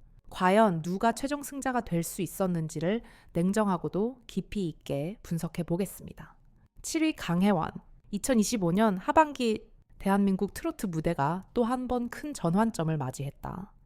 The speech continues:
더 이상 트로트라는 이름 아래 모인 가수들을 하나의 틀에 가둘 수 없는 시대가 도래한 것이다.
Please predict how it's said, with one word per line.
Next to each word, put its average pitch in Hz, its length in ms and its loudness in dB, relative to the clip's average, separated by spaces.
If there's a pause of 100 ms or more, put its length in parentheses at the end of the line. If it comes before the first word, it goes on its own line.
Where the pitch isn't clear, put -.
(300)
더 220 140 4
이상 202 480 2
트로트라는 277 920 -2
이름 180 240 2 (100)
아래 196 260 2
모인 175 280 2
가수들을 156 640 -4 (360)
하나의 285 640 -2
틀에 240 300 -4
가둘 165 320 -2
수 - 220 -8
없는 151 420 -2
시대가 185 580 -6
도래한 165 460 0
것이다. - 560 -10